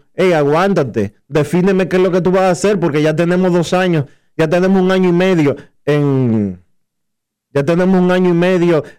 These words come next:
en virtualidad, y tú tienes entonces que, eh, que modificar lo que tú estás haciendo".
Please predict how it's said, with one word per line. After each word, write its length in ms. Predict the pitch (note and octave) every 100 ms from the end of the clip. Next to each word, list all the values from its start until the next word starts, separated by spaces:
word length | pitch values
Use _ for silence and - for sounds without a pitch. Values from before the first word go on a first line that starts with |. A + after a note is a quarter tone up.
| -
en 140 | D#3
virtualidad, 720 | D#3 C#3+ D#3+ D#3 D#3+ F3+ A#2+ - _
y 80 | C#3
tú 120 | C3+
tienes 260 | C#3+ E3+ F3
entonces 340 | E3+ F3 F#3
que, 280 | D3+ F3 D#3+
eh, 400 | D#3 D3 C3+ A#2 G#2 _
que 140 | D3+
modificar 560 | D#3 D3+ D#3 C#3 E3 F3+
lo 80 |
que 80 | F3
tú 120 | D#3
estás 300 | E3 F#3 E3
haciendo". 540 | D#3 D#3+ F3+ D3+ G#2+